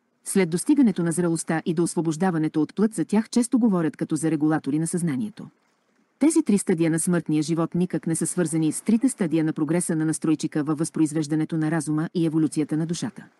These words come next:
Едно, произходът на настройчиците на съзнанието. Едно нула седем, едно, едно, хиляда сто седемдесет и седем цяло и две, след като настройчиците на съзнанието са същност на изначалното божество,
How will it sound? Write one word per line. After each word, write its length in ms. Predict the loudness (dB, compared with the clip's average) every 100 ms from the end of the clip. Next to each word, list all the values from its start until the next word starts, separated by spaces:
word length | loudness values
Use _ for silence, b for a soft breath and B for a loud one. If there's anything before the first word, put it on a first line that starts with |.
| _ _ _ _ _ _ _ _ _ _ _ _
Едно, 340 | -2 2 2 4
произходът 500 | 2 2 0 -2 0
на 80 | 0
настройчиците 680 | 0 0 -2 -2 -6 -4 -2
на 80 |
съзнанието. 600 | -2 0 0 -2 -6 -12 -18 _ _ _ _ _ _ _ _ _ _ _ _ _ _ _ _ -2
Едно 260 | 4 6
нула 200 | 8 6
седем, 400 | 4 2 2 -2 -2
едно, 360 | 0 2 2 2
едно, 320 | 0 2 2 _ _
хиляда 300 | 0 2 0
сто 200 | 0 2
седемдесет 500 | 4 4 4 2 0
и 40 |
седем 300 | 2 2 0
цяло 340 | 0 2 2 0
и 100 | -2
две, 220 | 0 -2 -2 -6
след 260 | 0 2
като 200 | 2 0
настройчиците 640 | -2 0 -2 -2 -4 -2 -2
на 80 |
съзнанието 520 | -2 0 0 0 -2 -4
са 120 | -4
същност 400 | -4 -4 -4 0
на 80 | 0
изначалното 580 | 0 -2 -2 -2 -4
божество, 500 | -4 -4 -4 -2 -2